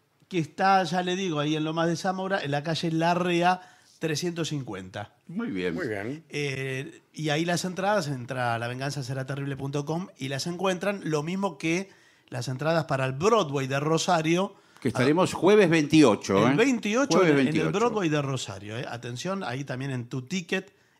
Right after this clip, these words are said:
Speaker 1: están las entradas, eh, para el mismo programa.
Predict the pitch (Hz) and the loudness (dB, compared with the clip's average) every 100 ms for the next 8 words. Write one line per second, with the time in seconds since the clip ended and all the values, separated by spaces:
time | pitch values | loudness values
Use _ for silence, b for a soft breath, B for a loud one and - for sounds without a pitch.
0 | - 113 - 135 135 113 - 113 151 165 | -14 -12 -6 -6 -4 -6 -8 -10 -2 0
1 | 175 190 185 _ b b b b _ 113 | 2 0 -4 _ b b b b _ -12
2 | 107 104 101 101 98 107 _ _ - 113 | -12 -12 -16 -18 -20 -20 _ _ -12 -10
3 | 113 131 127 107 101 92 87 78 | -10 -10 -10 -12 -14 -16 -20 -20